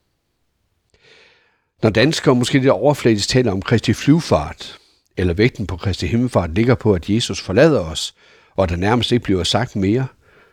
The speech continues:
så giver det et tomrum. Og der mangler ord for, hvad der rent faktisk er på færde. Faktisk burde vi fejre Kristi himmelfart i langt højere grad og med trompeter til orgelmusikken i kirken,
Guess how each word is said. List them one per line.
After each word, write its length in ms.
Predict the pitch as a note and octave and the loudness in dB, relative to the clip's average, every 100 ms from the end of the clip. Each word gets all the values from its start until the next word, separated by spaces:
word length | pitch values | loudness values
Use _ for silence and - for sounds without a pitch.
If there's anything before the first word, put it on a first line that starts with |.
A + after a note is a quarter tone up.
| _ _ - | _ _ -6
så 180 | - | -2
giver 220 | A#2 F#3 F#3 | 0 2 0
det 120 | D2+ | 0
et 60 | |
tomrum. 520 | - E2 F#2 - D2+ - _ _ _ _ _ _ _ - | -8 -8 -10 -10 -12 -14 _ _ _ _ _ _ _ -2
Og 80 | G#2+ | 2
der 60 | |
mangler 420 | B2 C#3+ D3+ D#3 | 4 4 4 2
ord 220 | G3 D#3+ B2 | 0 0 0
for, 180 | G#2+ | 0
hvad 120 | G2 G2+ | 2 0
der 180 | G#2+ | -2
rent 280 | D3+ A#2+ F#2 | -4 -6 -8
faktisk 500 | - G2+ A2 G2 - | -4 -2 -2 -8 -6
er 60 | G2 | -6
på 120 | F#2 | -6
færde. 380 | - D2 D2+ F2 _ _ _ _ _ _ | -8 -8 -10 -12 _ _ _ _ _ _
Faktisk 520 | - C#3+ D#3+ A#2+ - | -2 -2 -2 -6 -4
burde 240 | B2 C3 B2 | 2 2 2
vi 80 | F#2+ | -2
fejre 280 | F#2 G#2+ | 0 0
Kristi 280 | G#2 F#2+ - | 0 -4 -4
himmelfart 500 | D#2+ A#2 B2+ G2 E2+ | -2 -2 0 -2 -2
i 40 | E2+ | -4
langt 360 | F#2 C3+ A2+ | -2 -2 -4
højere 320 | - F#2+ G2+ | -4 -2 -2
grad 380 | F#2+ F#2+ G#2 F#2+ | -4 -4 -4 -4
og 100 | F2 | -6
med 120 | F2 | -8
trompeter 560 | F2 - F#2 - D#3+ A2+ | -10 -10 -4 0 0 0
til 160 | - G#2+ | -2 4
orgelmusikken 680 | C3+ B2+ G2+ - B2 A#2+ | 6 6 2 0 0 0
i 40 | G2 | -6
kirken, 500 | - C3 C#3+ B2+ | 0 4 4 2